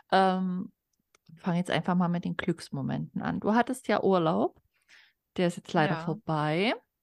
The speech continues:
Speaker 2: Mhm.
Speaker 1: Aber ich bin mir sicher, er hat dir ein paar Glücksmomente beschert.
Speaker 2: Ja, Glücksmoment, ähm, Nummer eins war natürlich, ich konnte ausschlafen.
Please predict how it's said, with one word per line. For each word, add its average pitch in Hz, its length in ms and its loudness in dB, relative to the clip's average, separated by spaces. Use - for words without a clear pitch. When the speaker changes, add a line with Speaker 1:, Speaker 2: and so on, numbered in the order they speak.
Speaker 2:
Mhm. 170 280 -6
Speaker 1:
Aber 202 240 4
ich - 140 -6
bin 185 160 2
mir 175 100 2
sicher, 247 320 2
er 214 220 6
hat 226 140 2
dir 254 120 4
ein 226 160 2
paar 262 140 0
Glücksmomente 175 920 -2
beschert. - 800 -10
Speaker 2:
Ja, 175 280 -4
Glücksmoment, 180 840 -4
ähm, 170 380 -6
Nummer 170 440 -8
eins 170 640 -4
war 170 100 -8
natürlich, 175 440 -8
ich - 100 -20
konnte 170 280 -10
ausschlafen. 175 600 -8